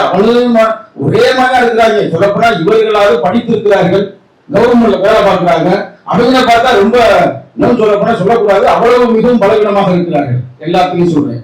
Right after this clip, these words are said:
ரைட்டா? அப்ப இவ்வளவுக்கு ஒரு மனிதனுக்கு இந்த சித்தாந்தத்தை உருவாக்குறது என்றால், தலைமுறை தலைமுறையாக அவன் மனசுல இவன் யாரு, பறையனா, நல்லா படிக்கிறேன், நல்லா வேலைக்கு போறேன், அங்க இருக்கிற ஐயனார் கோயில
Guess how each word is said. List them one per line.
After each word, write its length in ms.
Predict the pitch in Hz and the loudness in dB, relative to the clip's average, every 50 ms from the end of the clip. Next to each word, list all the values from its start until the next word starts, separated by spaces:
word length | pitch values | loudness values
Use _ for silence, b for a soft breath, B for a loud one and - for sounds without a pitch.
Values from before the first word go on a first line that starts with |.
| - - | -8 -8
ரைட்டா? 220 | 160 - - 202 - - - - B B B B B | -4 -2 0 0 0 0 -4 -6 B B B B B
அப்ப 120 | 165 170 - - - 147 | -2 0 0 0 0 0
இவ்வளவுக்கு 560 | 160 196 220 226 226 226 269 269 262 - 277 247 | 2 2 2 2 2 0 -2 -2 -4 -2 0 0
ஒரு 80 | 214 196 165 156 | 0 0 0 0
மனிதனுக்கு 460 | 156 190 202 214 208 208 - - 175 | 0 0 0 0 -2 -4 -6 -6 -4
இந்த 100 | 156 147 147 | -4 -4 -4
சித்தாந்தத்தை 600 | 160 151 - - 214 202 202 190 196 - - 160 147 135 147 | -4 -8 -8 -4 -2 -2 0 0 -2 -2 -2 -2 -2 0 0
உருவாக்குறது 580 | 170 190 202 185 175 - - 160 147 131 127 123 | 2 2 2 2 0 -2 -4 -4 -4 -4 -4 -6
என்றால், 420 | - 113 117 - 135 143 147 147 147 147 - - _ _ _ _ _ _ _ _ _ _ - | -6 -6 -4 -2 -2 0 0 0 -2 -4 -10 -18 _ _ _ _ _ _ _ _ _ _ -10
தலைமுறை 480 | - - - 196 214 226 240 240 240 240 233 196 | -6 -2 0 0 2 2 2 2 2 2 0 0
தலைமுறையாக 640 | 175 180 175 175 170 156 147 147 143 135 - 127 135 147 160 170 175 180 - - - - _ - | -2 -2 0 0 0 0 0 0 0 -2 -2 -4 -2 -2 0 0 0 -2 -4 -8 -14 -18 _ -4
அவன் 180 | 147 147 147 131 127 | -2 0 0 0 0
மனசுல 460 | 135 170 180 175 - - 165 151 147 165 180 185 - - - - 143 | 0 0 0 0 -2 -2 -2 0 0 2 2 0 -2 -2 -2 0 2
இவன் 200 | 147 151 143 139 | 2 2 2 2
யாரு, 340 | 139 139 139 135 131 131 131 - - - - - - _ _ _ _ _ _ _ - | 0 0 0 0 0 0 -2 -2 -4 -8 -12 -16 -20 _ _ _ _ _ _ _ -4
பறையனா, 460 | 147 147 156 160 156 135 123 127 123 120 - - - - - - _ _ - | -2 -2 0 -2 -2 -2 -2 -4 -4 -4 -6 -6 -10 -12 -14 -20 _ _ -6
நல்லா 280 | 120 143 147 139 139 147 143 - | -2 0 0 0 0 0 -2 -4
படிக்கிறேன், 640 | 120 123 123 120 - - - 98 101 101 101 95 - - - _ _ _ _ _ _ _ - | -6 -6 -8 -8 -8 -8 -8 -8 -8 -8 -10 -12 -14 -16 -20 _ _ _ _ _ _ _ -4
நல்லா 220 | - 156 180 185 170 156 151 | -2 0 0 0 0 0 0
வேலைக்கு 360 | - 185 185 175 170 147 147 123 | 0 0 0 0 0 -2 -2 -2
போறேன், 400 | 117 117 113 110 113 117 113 104 - - - - _ _ - 135 | -2 -4 -4 -4 -6 -6 -6 -8 -10 -14 -18 -20 _ _ -6 -2
அங்க 160 | 175 190 202 | 0 0 2
இருக்கிற 280 | 214 202 196 - 202 202 - - | 2 2 2 2 0 0 0 0
ஐயனார் 480 | 143 156 196 220 220 202 208 196 190 180 - | 0 2 2 2 0 0 2 2 0 0 0
கோயில 280 | 143 156 151 143 143 143 | 0 2 2 2 2 2